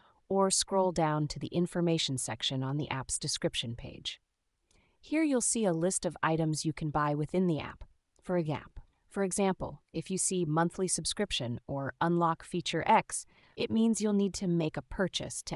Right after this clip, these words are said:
access those features. But you don't have to worry about being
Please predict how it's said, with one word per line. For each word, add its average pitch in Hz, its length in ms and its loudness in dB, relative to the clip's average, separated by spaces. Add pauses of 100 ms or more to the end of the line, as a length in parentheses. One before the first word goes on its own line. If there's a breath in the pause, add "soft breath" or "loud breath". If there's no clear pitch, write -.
access - 500 0
those - 260 -10
features. - 640 -10 (920)
But 214 280 4 (200)
you 214 120 -2
don't 277 220 4
have 277 160 -2
to 247 100 0
worry 190 240 4
about 156 320 0
being 151 320 0